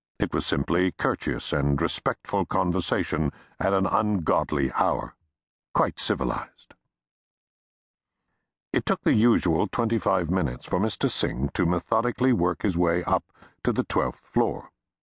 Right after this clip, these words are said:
There were only two suites on the top floor. Mister Kevin's suite, twelve A,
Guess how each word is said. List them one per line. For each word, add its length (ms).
There 120
were 100
only 260
two 300
suites 520
on 140
the 80
top 320
floor. 340
Mister 280
Kevin's 440
suite, 380
twelve 420
A, 400